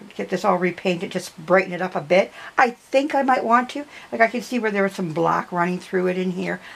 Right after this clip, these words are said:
I like to just kinda spruce it up a little bit. You know, I remember these back when I was little. Um, I'm seeing them anyways, and I never had one, but, um, but it had a little pull string here, and the child could pull it, and it's like a little pull horse toy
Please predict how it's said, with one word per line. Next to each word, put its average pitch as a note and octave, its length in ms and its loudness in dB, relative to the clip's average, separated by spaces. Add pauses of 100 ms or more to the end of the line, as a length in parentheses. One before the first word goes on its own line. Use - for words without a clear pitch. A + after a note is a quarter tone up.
I F4+ 60 0
like G4+ 140 2
to F#3+ 100 0
just F#3+ 240 -2
kinda E3+ 260 0
spruce F3+ 380 0
it E3 100 0
up E3+ 140 4
a F3 60 2
little E3 240 2
bit. E3 260 4 (380)
You G3+ 100 0
know, G3 100 4
I B3 120 8
remember F#3+ 360 4
these E3 200 0
back E3 260 2
when E3+ 100 -8
I E3 140 0
was D#3+ 160 -8
little. D3 320 0 (320)
Um, E3 240 6
I'm E3 180 -4
seeing F#3+ 380 2
them C#3+ 140 0
anyways, C#3+ 500 -2
and D#3+ 80 2
I D#3 40 4
never D3+ 280 2
had D3+ 340 2
one, C#3 200 -10
but, - 280 -2
um, C#3 220 0 (640)
but E3+ 120 4
it F3 40 -2
had F#3 160 2
a - 20 -6
little F3 160 4
pull F#3 300 4
string D#3+ 240 0
here, D3+ 140 4
and D3+ 120 4
the C#3+ 60 -2
child D#3 320 4
could - 160 -6
pull D#3 340 6
it, D3+ 140 4
and C#3+ 260 -4
it's E3+ 140 -2
like D#3+ 100 2
a D#3+ 60 2
little D3+ 160 4
pull D#3 340 4
horse D3+ 340 2
toy D3+ 380 4